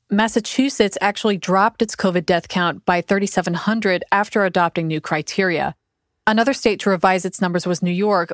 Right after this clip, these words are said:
but in that case, the state increased its count of nursing home deaths. An investigation by the New York Attorney General found that the state may have undercounted nursing home deaths from covid by as much as fifty percent.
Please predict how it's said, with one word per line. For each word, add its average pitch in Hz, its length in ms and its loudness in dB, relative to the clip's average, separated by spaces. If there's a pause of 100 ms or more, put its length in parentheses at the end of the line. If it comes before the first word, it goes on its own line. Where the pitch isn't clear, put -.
but 196 120 0
in 196 120 0
that 220 220 -2
case, 202 320 -2
the 196 80 0
state - 360 -2
increased 220 600 -4
its - 180 -6
count 180 220 -2
of 156 80 -6
nursing 175 340 -2
home 160 200 -8
deaths. - 440 -8 (680)
An 220 80 2
investigation 240 640 0
by 196 120 4
the 185 120 0
New 185 80 2
York 190 200 0
Attorney 180 280 -4
General 208 560 0
found 208 240 2
that 202 80 -2
the 190 80 2
state 196 300 0
may 196 240 0
have 262 140 0
undercounted 202 680 -2
nursing 170 300 -4
home 170 180 -2
deaths 156 440 -2
from 175 180 -4
covid 170 400 -2
by 180 160 2
as 180 140 -4
much 180 160 -4
as 165 140 -4
fifty 208 360 -4
percent. - 680 -6